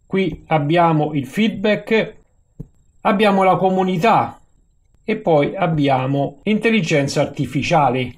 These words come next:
manutenzione, poi abbiamo gli aggiornamenti e qui ci sono le informazioni. Una volta che abbiamo dato connessione andiamo su accedere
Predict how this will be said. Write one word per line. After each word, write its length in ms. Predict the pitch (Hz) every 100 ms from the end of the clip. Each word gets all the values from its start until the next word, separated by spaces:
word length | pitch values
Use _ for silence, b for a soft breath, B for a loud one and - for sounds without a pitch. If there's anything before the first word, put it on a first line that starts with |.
| -
manutenzione, 1000 | 175 214 190 185 165 170 147 127 117 - b b
poi 140 | 202
abbiamo 420 | 190 160 170 143 151
gli 80 |
aggiornamenti 1040 | 196 151 160 143 139 175 214 202 214 202 - _ _ _ _ _ _ - - _ _
e 120 | 190
qui 200 | 185 202
ci 140 | 160 170
sono 240 | 175 170
le 80 | 160
informazioni. 920 | 156 165 156 156 147 - 127 120 - _ _ _ _ - - - - _ _ _
Una 180 | 226 247
volta 260 | 233 202
che 80 | 175
abbiamo 260 | 165 175 170
dato 220 | 156 175
connessione 720 | 247 254 - 165 151 147 160
andiamo 500 | 175 185 180 170 160
su 300 | 156 170 165
accedere 840 | 160 156 165 147 139 143 143 -